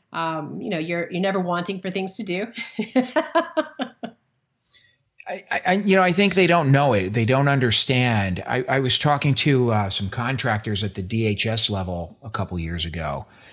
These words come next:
Speaker 2: and I was talking about my now twenty-three-year-old son, who was probably nineteen. He, he was at college, in college at the time,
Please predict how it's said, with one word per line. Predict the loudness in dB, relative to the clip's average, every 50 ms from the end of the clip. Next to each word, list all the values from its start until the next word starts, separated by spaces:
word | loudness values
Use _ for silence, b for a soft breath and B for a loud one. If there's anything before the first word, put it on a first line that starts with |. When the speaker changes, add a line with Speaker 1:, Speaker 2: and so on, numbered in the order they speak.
| B B B -2
Speaker 2:
and | 0 2 4 4
I |
was | 2 2 2
talking | 2 2 2 4 2 4
about | 4 2 2 2
my | 2 2 2 2 2
now | 0 -2 -2 -2 -2 -2 -2 -2
twenty-three-year-old | -4 -4 -2 -2 0 -2 -2 -2 -2 0 0 0 0 -2 -2 -2 -2
son, | -2 -2 -2 -2
who | -4
was | -4 -4
probably | -2 -2 0 2 2 2 2
nineteen. | 2 2 0 0 0 -2 -2 -4 -4 -2 -2 -2 -2 -2 -4 -8 -10 -12 _ _ _ _ _ _ _ _ _ _ _ _ _ _
He, | _ -10 -8 -4
he | -2 0 0
was | 0 0 -2 -2 -2 -2
at | -2 -2 -2 -2 -4 -4
college, | -2 0 0 2 2 0 -2 -2
in | -2 0 0 0
college | 2 2 2 2 2 2 0 0
at | -2 -4
the | -4
time, | -4 -4 -4 -4 -4 -4 -4 -6